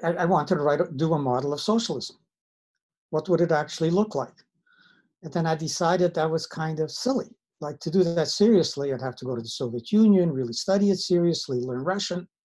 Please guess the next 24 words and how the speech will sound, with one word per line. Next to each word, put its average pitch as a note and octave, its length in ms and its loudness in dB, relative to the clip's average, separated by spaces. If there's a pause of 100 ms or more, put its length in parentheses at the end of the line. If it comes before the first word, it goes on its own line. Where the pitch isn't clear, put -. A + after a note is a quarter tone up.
(680)
And F3 100 0
I F3 60 0
thought, E3+ 220 -2
what A#3 100 2
a G#3+ 60 0
silly G3+ 260 4
thing F#3+ 240 0
to F3 120 -2
do G#3+ 220 2
in F3 60 0
the C#3+ 80 -6
middle D#3 240 0
of D#3 100 -2
sixty-eight, F3+ 680 -4
you F3 60 0
know, B2+ 60 -2
in B2 60 -4
sixty-eight F3 640 -2
and C3 220 -8
everything D3+ 340 -6
that's C#3 160 -8
going C#3 280 -4
on C3+ 220 -6
here. C3+ 120 -20